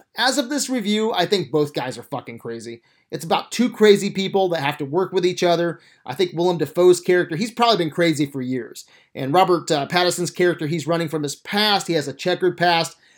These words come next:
He's trying to keep his shit together. And then by being stuck with Willem Dafoe's character,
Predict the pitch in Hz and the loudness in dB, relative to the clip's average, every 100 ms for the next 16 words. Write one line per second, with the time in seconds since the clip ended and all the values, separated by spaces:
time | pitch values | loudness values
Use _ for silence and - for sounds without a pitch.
0 | _ _ _ _ 233 302 294 285 277 247 | _ _ _ _ 6 6 6 0 0 -2
1 | - 214 208 185 - 180 156 143 139 117 | 0 2 6 6 6 0 2 -2 -2 -4
2 | 113 160 170 196 180 170 170 160 - - | -8 -4 0 2 2 2 2 0 -4 -2
3 | 247 269 214 180 180 202 180 175 170 170 | 0 2 0 2 4 4 2 2 2 2
4 | 170 165 151 147 147 | 0 -2 -2 -2 -6